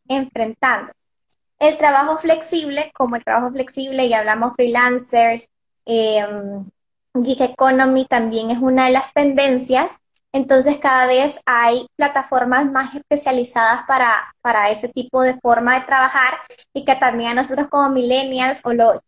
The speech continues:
que ya se están incorporando, que son centennials, pues son de más gusto poder trabajar en una modalidad más flexible. Entonces,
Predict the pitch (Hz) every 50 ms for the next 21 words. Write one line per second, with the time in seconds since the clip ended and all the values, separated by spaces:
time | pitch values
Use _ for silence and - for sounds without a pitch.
0 | _ _ - 247 233 226 240 - 254 247 - 262 262 262 277 277 - 302 285 294
1 | - 285 277 262 240 233 220 233 - 233 226 - 233 226 233 - 247 247 262 254
2 | - 294 294 269 277 285 349 - - _ 269 262 262 - 247 226 226 220 - 262
3 | 247 240 240 233 220 220 226 226 - - 330 370 392 - - - 302 339 - -
4 | _ _ _ _ _ _ - 269 262 254 240 247 247 - 262 269 262 254 - -
5 | 247 226 226 233 - - 262 254 247 240 233 233 240 247 254 254 247 247 240 226
6 | 214 202 202 208 - 240 220 220 - - - - - 254 240 240 _ - - -
7 | 285 285 262 226 - - _ _ _ _ _ - - - - - _ _ 269 254
8 | 262 262 262 269 262 294 285 302 302 -